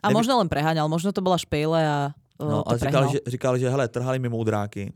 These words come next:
Speaker 2: byl jsem na operaci s nohou, ale nic tak hrozně bolestivého jsem nezažil jako
Speaker 1: Tak ale
Speaker 2: tohle.
Speaker 1: všetko sa to deje v anestéze, to sa, toto sa asi v anestéze nedeje.
Speaker 2: No, tohle na to ještě koukáš a vždycky ta doktorka ti řekne jenom: „Teď to trošku pošimrá.“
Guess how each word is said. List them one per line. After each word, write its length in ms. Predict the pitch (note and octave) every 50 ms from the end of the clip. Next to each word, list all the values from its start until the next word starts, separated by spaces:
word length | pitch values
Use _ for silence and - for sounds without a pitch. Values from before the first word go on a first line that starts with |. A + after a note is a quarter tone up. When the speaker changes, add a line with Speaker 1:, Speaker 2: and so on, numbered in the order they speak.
| _ _ -
Speaker 2:
byl 120 | G#2+ A2
jsem 140 | A2+ - B2+
na 60 | A#2+
operaci 380 | F#2+ A#2 - B2 A#2 - - G#2+
s 40 | -
nohou, 340 | G2 G#2 G#2 G2 G2+ A2+ - _ _ _ _ _ -
ale 180 | - G#2+ A2
nic 260 | A2+ A2+ B2+ B2+ - -
tak 160 | - A#2 A2+
hrozně 280 | A2+ A#2 A2+ A#2 A#2
bolestivého 460 | G#2 G#2+ A2 A2+ A2 - - G#2+ G#2+ G#2
jsem 140 | - G2
nezažil 260 | G2+ G2 G#2+ G#2+ G#2+ G#2
jako 60 | G2 -
Speaker 1:
Tak 120 | B3 A#3
ale 100 | A#3+ A#3+
Speaker 2:
tohle. 40 | A#3 -
Speaker 1:
všetko 240 | A#3+ A3 - -
sa 100 | A3 A#3
to 100 | G3+ -
deje 200 | G3 G3+ G3+ G3
v 60 | E3 F3+
anestéze, 420 | F3 F3+ F3+ - - D3+ C#3 C3+ C#3
to 100 | - D#3+
sa, 140 | D3 - E3 D#3+ C#3+ - -
toto 200 | E3+ D#3 - E3
sa 160 | - E3 D#3+ D#3+
asi 140 | - F3
v 40 | D#3
anestéze 440 | D#3 D3+ D#3 D#3 - - E3 D3+ D#3
nedeje. 340 | D3+ D3 D3 C#3+ C3+ B2+ B2
Speaker 2:
No, 180 | A2 G#2+ A#2 C3+ -
tohle 180 | - D3 D3 D#3+
na 40 | D#3+
to 80 | D#3 E3
ještě 160 | C#3+ - C#3
koukáš 480 | - A#2+ A2+ - B2+ A#2+ A#2 A#2+ - -
a 120 | A2 G#2+ - _ _ _ _ _ _ _ _ _ _ _ _ _
vždycky 200 | - - - -
ta 100 | - C#3
doktorka 280 | B2 A#2 - B2 A#2+ C3
ti 120 | B2 C#3+
řekne 160 | B2 B2 B2 B2+
jenom: 200 | B2 A#2+ A#2 A2+
„Teď 160 | - D#3 D#3+
to 100 | - G#3
trošku 280 | - G3 F3+ - - F3
pošimrá.“ 460 | - D3 - - D3 C3 B2 A#2+ A#2+